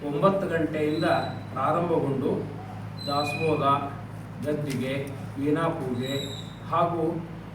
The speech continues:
ಎಲ್ಲ ಥರದ ಆರತಿಗಳೊಂದಿಗೆ ಸರಿಯಾಗಿ ಹನ್ನೊಂದು ಗಂಟೆಗೆ ಮತ್ತೆ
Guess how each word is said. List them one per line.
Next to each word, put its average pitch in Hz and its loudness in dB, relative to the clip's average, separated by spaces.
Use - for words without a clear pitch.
ಎಲ್ಲ 170 2
ಥರದ 151 2
ಆರತಿಗಳೊಂದಿಗೆ 160 2
ಸರಿಯಾಗಿ 165 4
ಹನ್ನೊಂದು 165 2
ಗಂಟೆಗೆ 147 0
ಮತ್ತೆ - -2